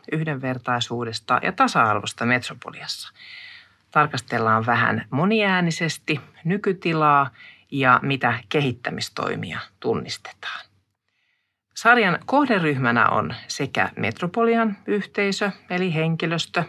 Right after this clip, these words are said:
ja opiskelijat, mutta myös ulkoiset sidosryhmät. Ja tavoittelemme laajentamista,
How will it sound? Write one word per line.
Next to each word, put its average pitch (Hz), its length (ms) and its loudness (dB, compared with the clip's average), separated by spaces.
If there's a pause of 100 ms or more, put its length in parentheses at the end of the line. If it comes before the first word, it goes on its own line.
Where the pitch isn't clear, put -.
(100)
ja 123 140 -4
opiskelijat, 175 920 -2 (400)
mutta 226 260 -2
myös 214 360 0
ulkoiset 117 680 0 (160)
sidosryhmät. - 1080 -4 (800)
Ja 165 240 4 (200)
tavoittelemme 180 840 2 (720)
laajentamista, 160 1080 2